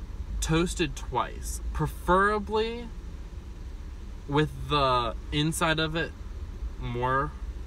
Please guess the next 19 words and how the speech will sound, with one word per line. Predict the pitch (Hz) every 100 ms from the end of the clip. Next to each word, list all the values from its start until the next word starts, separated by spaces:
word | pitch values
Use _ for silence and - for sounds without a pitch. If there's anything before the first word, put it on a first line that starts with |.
| -
crispy, | 170 160 165
and | 151
I | 151
like | 151 160
it | 156
kinda | - 151 123
burnt. | 98 107 92 - - - -
And | 131 131
then | 135
I | 131
like | 127 123 117
a | 113
good | 110 131
amount | 127 117 107
of | 95
butter | 101 98
on | 90 -
it. | - - - - - - - -
Oh, | 117 113